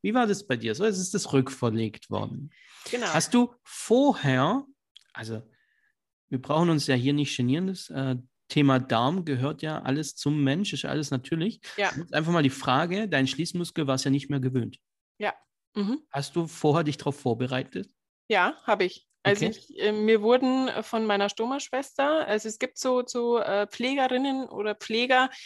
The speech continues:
Speaker 1: Mhm.
Speaker 2: die extra immer kommen zu dir nach Hause und schauen, okay, hält das alles und, und wie ist es, geht's dir gut damit? Und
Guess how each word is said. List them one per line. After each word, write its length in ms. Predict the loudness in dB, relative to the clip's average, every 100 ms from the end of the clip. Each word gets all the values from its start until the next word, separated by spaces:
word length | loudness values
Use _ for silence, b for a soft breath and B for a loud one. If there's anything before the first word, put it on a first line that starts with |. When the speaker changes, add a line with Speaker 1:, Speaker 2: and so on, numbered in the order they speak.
| B
Speaker 1:
Mhm. 220 | 0 2
Speaker 2:
die 100 | 0
extra 680 | 0 -2 -2 2 6 6 6
immer 260 | 2 0 0
kommen 300 | 0 -2 -2
zu 120 | -4
dir 120 | -4
nach 180 | -2 0
Hause 420 | 2 4 2 -2
und 180 | -2 -6
schauen, 340 | 0 2 2 -2
okay, 540 | -8 -8 -8 -6 -8 -4
hält 280 | 0 0
das 120 | -2 0
alles 360 | 2 2 0
und, 260 | -6 -8 -6
und 220 | -8 -6
wie 140 | -2
ist 180 | -2 -2
es, 180 | -8 -4
geht's 200 | -6 -2
dir 100 | -4
gut 240 | -2 0 0
damit? 360 | 0 -2 -4
Und 360 | -8 -6 -8